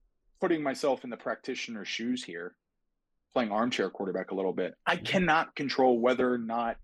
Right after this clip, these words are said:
Speaker 1: Anthony makes a three.
Speaker 2: Mm-hmm.
Speaker 1: I know Anthony is one of the best catch and shoot three-point shooters in the N B A. So what I can do is control whether or not Anthony gets catch and shoot threes.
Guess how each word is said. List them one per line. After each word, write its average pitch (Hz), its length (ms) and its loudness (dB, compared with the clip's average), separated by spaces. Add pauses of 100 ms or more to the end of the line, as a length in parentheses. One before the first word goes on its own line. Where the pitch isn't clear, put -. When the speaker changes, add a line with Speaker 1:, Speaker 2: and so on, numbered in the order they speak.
Speaker 1:
Anthony 113 420 -8
makes 92 340 -10
a 107 40 -4 (140)
three. 92 200 -6 (580)
Speaker 2:
Mm-hmm. 87 240 -6 (220)
Speaker 1:
I 120 140 4
know 185 200 6
Anthony 175 560 -2
is 139 500 -8 (360)
one 113 240 -2
of 147 120 -2
the 139 80 0
best 139 280 -2
catch 135 220 -4
and 139 100 -10
shoot 135 240 -4
three-point 139 380 -6
shooters 139 400 0
in 143 160 -8
the 156 120 -4
N 92 100 -6
B 85 160 -10
A. - 60 -12 (680)
So - 180 2
what 117 100 6
I 165 140 6
can 151 140 -2
do 110 140 2
is 107 100 -2
control 117 340 -2
whether 139 260 2
or 127 40 -2
not 120 180 -2
Anthony 113 340 -12
gets 92 260 -10
catch - 240 -10
and - 100 -16
shoot - 220 -12
threes. - 340 -18